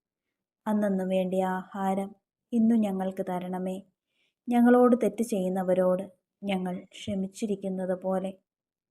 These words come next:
ഞങ്ങളുടെ തെറ്റുകൾ ഞങ്ങളോട് ക്ഷമിക്കണമേ. ഞങ്ങളെ പ്രലോഭനത്തിൽ ഉൾപ്പെടുത്തരുതേ, തിന്മയിൽ നിന്നും രക്ഷിക്കണമേ.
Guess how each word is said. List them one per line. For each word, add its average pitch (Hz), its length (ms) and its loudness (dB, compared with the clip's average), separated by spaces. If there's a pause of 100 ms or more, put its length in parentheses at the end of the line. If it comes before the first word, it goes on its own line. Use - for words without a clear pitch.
(180)
ഞങ്ങളുടെ 196 500 0
തെറ്റുകൾ 190 460 -2 (580)
ഞങ്ങളോട് 185 500 0
ക്ഷമിക്കണമേ. 185 720 -4 (800)
ഞങ്ങളെ 208 320 4 (120)
പ്രലോഭനത്തിൽ 208 760 2 (120)
ഉൾപ്പെടുത്തരുതേ, 185 760 -2 (580)
തിന്മയിൽ 185 440 0
നിന്നും 180 300 -4 (140)
രക്ഷിക്കണമേ. 185 680 -8